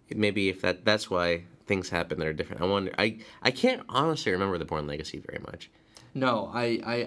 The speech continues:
Speaker 2: I don't remember it too much as well. I mean, I remember some of the action scenes just because of Jeremy Renner, but I could be thinking of the Avengers, too, so I don't know.
Speaker 1: Did he have a bow and arrow in
Speaker 2: He
Speaker 1: these action scenes?
Speaker 2: <sighs> I can't remember. I'm pretty sure it was a gun.
Speaker 1: <laughs> So what do you think of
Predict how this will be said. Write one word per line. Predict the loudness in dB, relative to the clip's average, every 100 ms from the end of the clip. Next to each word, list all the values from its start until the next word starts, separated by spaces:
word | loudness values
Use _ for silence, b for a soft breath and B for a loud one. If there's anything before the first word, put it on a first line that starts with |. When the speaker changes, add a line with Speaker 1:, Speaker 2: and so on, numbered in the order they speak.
| 0
Speaker 2:
I |
don't | 0 0
remember | -2 -2 -2
it | -2
too | -2
much | -2 -2
as | -4
well. | -2 -2 0
I | 0
mean, | 0
I | 0
remember | 0 0 0
some | 0 0
of | 2
the | 0 0
action | -4 -2 -4 -4
scenes | -4 -4 -4 -6
just | -6 -6
because | -6 -4 -4
of | -8
Jeremy | -6 -6 -6 -8
Renner, | -8 -6 -6
but | -6 -8
I | -6
could | -6 -4
be | -4
thinking | -6 -8 -8
of | -10 -8
the |
Avengers, | -10 -8 -10 -10 -12 -10
too, | -8 -6
so | -6 -4
I | -2
don't | -2
know. | 0
Speaker 1:
Did | 4
he | 4
have | 4
a |
bow | 4 4
and | 4
arrow | 2 4
in |
Speaker 2:
He | 2
Speaker 1:
these | 4
action | 2 2 -2
scenes? | 0 -2 -4 -10
Speaker 2:
<sighs> | -14
I | -12
can't | -4 -2 -2
remember. | -4 -2 0 0
I'm | -4 0
pretty | 2 2
sure | 0 -2
it | 0
was | -2 -4
a |
gun. | -6 -6 -6 -2
Speaker 1:
<laughs> | -4 -4 -14 B B B B -2
So | 2 2
what | 2 0
do |
you | 0
think | 2 2 2
of | 2 2 0